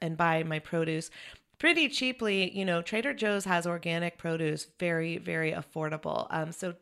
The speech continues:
try that out. Also, I don't know where the, I need to do some research on this, but I don't know if this is a Tennessee thing or what,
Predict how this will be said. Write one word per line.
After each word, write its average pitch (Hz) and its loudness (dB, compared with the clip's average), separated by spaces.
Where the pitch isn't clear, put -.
try 269 2
that 165 2
out. 151 0
Also, 190 8
I - 0
don't 262 2
know 202 4
where 208 4
the, 254 2
I - 4
need 330 2
to 175 -10
do 190 -2
some 185 -2
research 233 0
on 180 2
this, 156 -4
but 226 6
I 226 10
don't 302 8
know 269 6
if 262 0
this 220 0
is 185 0
a 170 0
Tennessee 185 0
thing 233 -2
or 170 -2
what, 165 0